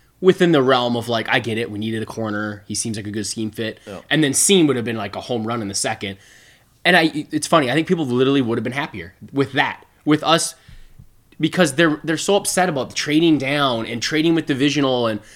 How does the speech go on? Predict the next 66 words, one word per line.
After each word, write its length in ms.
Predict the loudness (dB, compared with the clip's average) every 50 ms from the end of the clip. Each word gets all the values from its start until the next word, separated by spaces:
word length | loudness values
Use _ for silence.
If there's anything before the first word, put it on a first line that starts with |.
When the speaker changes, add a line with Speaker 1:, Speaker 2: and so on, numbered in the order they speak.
| -14 -2
Speaker 1:
they 180 | 4 6 6
don't 200 | 8 6 6 4
like 200 | 4 2 2 0 0
Ed 140 | 0 0 2
Ingram, 360 | 2 2 4 4 4 2 2
but 80 | 4 2
I 60 | 2
get 300 | 2 2 2 2 2 2
it, 100 | 2 0
like, 220 | -2 -2 -4 -4 -4
the 60 | -2
guy's 200 | -2 -2 0 0
got 180 | -2 -4 -4
some 140 | -4 -6 -2
baggage, 440 | 0 2 2 2 2 0 -2 -4 -4
and 100 | -4 -4
he 80 | -4 -2
also 200 | -2 -4 -4 -4
wasn't 280 | -4 -4 -4 -4 -4 -4
really, 180 | -2 -2 -2
like, 280 | -2 -2 -4 -4 -6 -10 _ _ _ _ _ _ _ _ _
consensusly 840 | -6 -6 -4 -4 -4 -4 -4 -4 -4 -4 -6 -6 -6 -6 -6 -6 -4
a 60 | -4
second 320 | -4 -4 -4 -6 -8 -8
round 160 | -8 -10 -10 -10
pick, 320 | -8 -6 -6 -6 -6 -8
which 100 | -6 -6
I 60 | -6
think 120 | -6 -8 -8
kinda 160 | -8 -8 -8
screws 280 | -8 -6 -6 -6 -6 -6
things 280 | -6 -6 -6 -6 -6 -4
up 280 | -4 -4 -6 -6 -12 -14
as 100 | -14 -10
far 160 | -8 -8 -8
as, 80 | -8 -8
like, 180 | -10 -12 -10 -10
making 220 | -10 -10 -8 -8
this 140 | -10 -10 -8
look 220 | -10 -10 -8 -4
good. 280 | -2 0 0 0 -2 -6 -12 -20 -20 -20 _ _ _ _ _ _ 0
But 220 | 0 0 0 -4 -12 _ _ _ _ _ _ _ _ _ _ _ _ _ _ _ _ _ _ _ _ _ _ _ _ _ _ 0
yeah, 180 | 0 2 2 0
like, 180 | -4 -4 0
in 120 | 2 4 6
the 140 | 6 6
end, 180 | 6 4 2 0
if 160 | -2 -4 -4
you 80 | -2 -2
just 200 | 0 0 -2 0
stuck 240 | 0 0 0 0 -2
and 100 | -4 -4
picked, 200 | -6 -8 -6 -6
people 140 | -6 -4
would 40 | -2
be 40 | -4
like, 100 | -4 -2
"Oh, 160 | 2 2 2 4
you 60 | 4
got 220 | 4 4 2 4 4
Booth, 200 | 2 2 2 4
got 140 | 4 2 2
Sin, 300 | 4 4 4 4 6 6
good 160 | 6 6 6
draft." 460 | 6 4 4 6 6 4 4 2 0
Speaker 2:
Yep. 220 | -2 -2 -2 -2